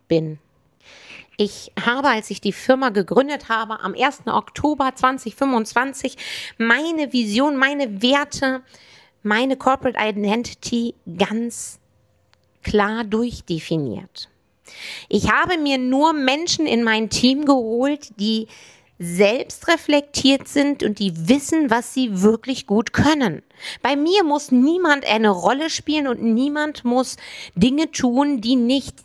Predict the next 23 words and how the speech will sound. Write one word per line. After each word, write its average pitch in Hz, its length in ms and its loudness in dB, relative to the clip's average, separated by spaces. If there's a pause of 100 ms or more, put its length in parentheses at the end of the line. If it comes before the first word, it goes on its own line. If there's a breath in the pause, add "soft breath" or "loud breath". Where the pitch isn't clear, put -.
(100)
zu 294 180 4
ihm 254 220 0
passen. 170 300 -2
Bei 254 120 2
mir 302 180 2
muss 294 180 -4
keiner 269 320 2
einen 220 260 0
Job 226 300 2
machen. 165 300 0 (260 loud breath)
Job 294 280 2
ist 254 140 -6
für 226 160 2
mich 233 260 0
just 240 320 0
over 208 260 4
broke. 180 520 2 (680 loud breath)
Jeder 247 380 4
darf 220 260 -4
seine 220 300 -2
Berufung 190 640 0 (180)
leben. 175 500 0 (680 loud breath)
Und 190 560 0